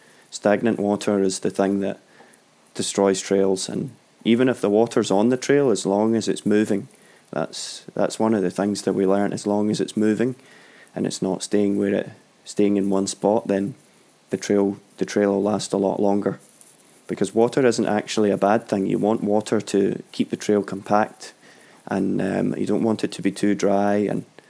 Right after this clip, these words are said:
yeah. And, yeah, keeping it sustainable. And it's also knowledge as well. People need to understand and, uh, um, understand when to ride the trails and when to, when to not ride the trails, and understand the,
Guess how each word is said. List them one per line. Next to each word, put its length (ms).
yeah. 260
And, 340
yeah, 240
keeping 280
it 140
sustainable. 720
And 180
it's 220
also 300
knowledge 480
as 120
well. 220
People 320
need 200
to 80
understand 680
and, 220
uh, 60
um, 480
understand 480
when 180
to 120
ride 260
the 60
trails 420
and 140
when 160
to, 300
when 220
to 300
not 220
ride 200
the 60
trails, 420
and 120
understand 600
the, 200